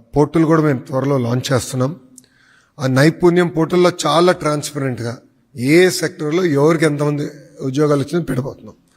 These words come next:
అక్కడ సప్లై డిమాండ్ మ్యాచింగ్ చేస్తున్నాం. ఏఐ ద్వారా ఇంటర్వ్యూ టెస్టింగ్ కూడా అక్కడ మీద పెడుతున్నాం. So, అది కూడా ఒక పైలట్ ప్రాజెక్ట్ భారతదేశం కోసం చేయాలనే లక్ష్యంతో పనిచేస్తున్నాం. So, ట్రాన్స్పరెంట్గా అది ప్రజలు చూపించబోతున్నాం.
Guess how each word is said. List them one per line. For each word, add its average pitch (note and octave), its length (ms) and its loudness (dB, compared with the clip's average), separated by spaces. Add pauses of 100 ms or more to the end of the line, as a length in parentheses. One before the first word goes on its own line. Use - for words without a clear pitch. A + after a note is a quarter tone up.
(640)
అక్కడ C#3+ 220 4
సప్లై F#3 460 0
డిమాండ్ D#3+ 380 -2
మ్యాచింగ్ C3+ 380 -6
చేస్తున్నాం. A2+ 460 -12 (460)
ఏఐ F3 280 4
ద్వారా E3 320 4
ఇంటర్వ్యూ D3+ 720 0 (960)
టెస్టింగ్ D3 340 0
కూడా D3+ 140 4
అక్కడ B2+ 160 0
మీద C3 120 -2
పెడుతున్నాం. A#2+ 400 -6 (280)
So, D3 80 -18
అది B2+ 180 -10
కూడా D#3 140 2
ఒక D#3 140 0 (460)
పైలట్ C#3+ 340 0
ప్రాజెక్ట్ C#3 360 -2
భారతదేశం D3 600 0
కోసం C#3 200 -4
చేయాలనే C3 400 -2
లక్ష్యంతో C#3 320 -4
పనిచేస్తున్నాం. A2+ 560 -4 (560)
So, - 140 -4
ట్రాన్స్పరెంట్గా F3 600 2
అది D3+ 100 -4
ప్రజలు C3 280 -4
చూపించబోతున్నాం. - 580 -14